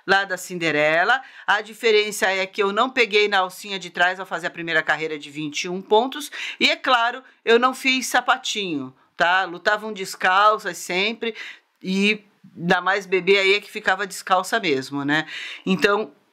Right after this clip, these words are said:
não tem a divisão do calçado, você vai fazer lá todinha, a perninha todinha de uma cor só, tá? A mesma coisa para o bracinho, já que não vai ter roupa na parte de cima,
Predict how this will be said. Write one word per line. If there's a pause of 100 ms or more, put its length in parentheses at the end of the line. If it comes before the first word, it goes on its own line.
(160)
não
tem
a
divisão
do
calçado,
você
vai
fazer
lá
todinha,
a
perninha
todinha (1080)
de
uma
cor
só, (120)
tá?
A
mesma
coisa
para
o
bracinho,
já
que
não
vai
ter
roupa
na
parte
de
cima,